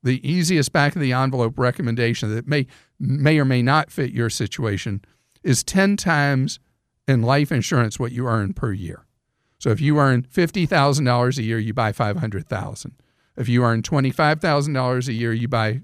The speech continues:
quarter million. And if you make a hundred thousand, you buy a million. That's just,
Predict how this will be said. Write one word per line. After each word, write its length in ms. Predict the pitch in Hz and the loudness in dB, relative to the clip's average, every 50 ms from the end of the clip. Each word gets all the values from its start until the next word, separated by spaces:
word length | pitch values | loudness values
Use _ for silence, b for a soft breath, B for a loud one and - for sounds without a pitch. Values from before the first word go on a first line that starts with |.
| _ _ - | _ _ -4
quarter 260 | - 127 120 113 110 | -2 0 0 0 0
million. 460 | 107 104 101 92 92 78 92 117 - b b b b b b | 0 -2 -2 -4 -6 -8 -10 -12 -14 b b b b b b
And 80 | 147 123 | -4 -4
if 100 | 117 110 | -2 0
you 100 | 156 131 | 0 0
make 200 | 123 127 127 123 | 0 0 0 0
a 80 | 160 147 | 0 0
hundred 320 | 190 247 214 196 170 - | 2 2 0 0 -2 -2
thousand, 400 | 185 147 139 139 139 135 147 123 | -2 -2 0 0 -2 -2 -2 -4
you 100 | 131 123 | -4 -2
buy 220 | 117 120 117 110 | 0 0 0 0
a 80 | 104 101 | 0 -2
million. 320 | 101 98 90 - 78 78 | -2 -4 -6 -6 -8 -6
That's 240 | 110 120 117 120 - | -2 -2 -2 -2 -2
just, 280 | - 175 147 123 - | -2 0 -2 -2 -2